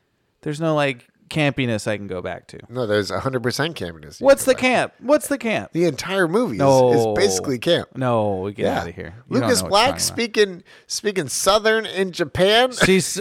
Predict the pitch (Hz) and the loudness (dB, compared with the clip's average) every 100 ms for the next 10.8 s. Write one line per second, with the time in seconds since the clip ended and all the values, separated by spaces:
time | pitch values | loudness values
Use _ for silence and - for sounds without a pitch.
0 | - 381 - _ _ _ _ _ _ _ | 2 2 2 _ _ _ _ _ _ _
1 | _ 127 117 123 123 107 92 - - 110 | _ -6 0 2 2 0 -2 -6 -2 0
2 | 101 113 123 127 147 101 95 104 85 113 | 2 2 2 2 2 0 0 -2 -4 -10
3 | 156 _ - 113 113 117 110 110 98 - | -18 _ -2 0 0 -2 -6 -6 -8 -8
4 | 92 104 110 131 156 190 185 214 180 151 | -8 -6 -2 2 2 0 -2 -2 0 4
5 | 170 170 139 120 120 120 - 156 - 233 | 4 2 0 0 0 2 2 2 2 4
6 | 208 359 285 339 349 277 285 359 190 131 | 6 8 8 8 8 8 10 10 8 2
7 | - 190 370 - 202 - 190 208 233 240 | -2 0 0 4 2 4 4 6 4 4
8 | 233 285 - 294 285 233 208 311 370 403 | 6 6 4 2 4 4 6 4 4 4
9 | 415 415 220 - - - - - 156 - | 4 2 0 0 -2 -2 -6 -4 -8 -8
10 | 156 - - - 127 - - | -10 -8 -8 -6 -8 -8 -10